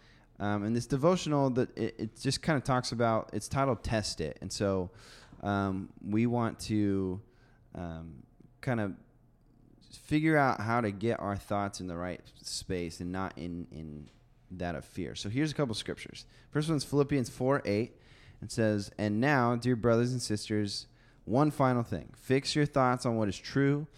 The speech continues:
and honorable and right and pure and lovely and admirable. Think about things that are excellent and worthy of praise." So that right there is kind of, it's a guide, uh,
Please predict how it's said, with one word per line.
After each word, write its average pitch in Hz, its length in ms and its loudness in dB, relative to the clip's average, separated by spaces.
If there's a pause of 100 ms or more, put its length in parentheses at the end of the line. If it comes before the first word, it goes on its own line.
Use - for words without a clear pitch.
(240)
and 90 140 -8
honorable 120 600 2
and 90 180 -4
right 107 440 2
and 80 180 -10
pure 117 500 0 (280)
and 92 240 -4
lovely 98 500 0 (340)
and - 200 -14
admirable. 92 640 0 (880)
Think 147 380 -2
about 104 500 2
things 107 380 -4
that 95 120 -2
are 87 160 -4
excellent 117 520 0
and 87 280 -6
worthy 127 380 4
of 82 160 0
praise." - 420 -6 (200)
So - 140 -2
that 127 260 6
right 123 180 0
there 135 160 2
is 117 80 -2
kind 120 280 -4
of, 107 300 -4 (480)
it's - 200 -6
a 127 80 4
guide, 139 520 2 (100)
uh, 104 400 0